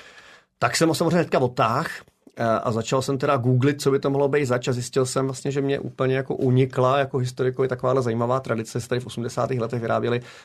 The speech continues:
první cyklotriálové speciály pro, pro, eh, malý závodníky, pro dětský závodníky.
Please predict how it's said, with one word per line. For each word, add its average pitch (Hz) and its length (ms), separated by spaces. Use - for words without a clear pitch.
první 120 480
cyklotriálové 120 560
speciály 113 640
pro, 117 340
pro, 110 500
eh, 110 440
malý 110 340
závodníky, 110 560
pro 131 140
dětský 107 280
závodníky. 107 640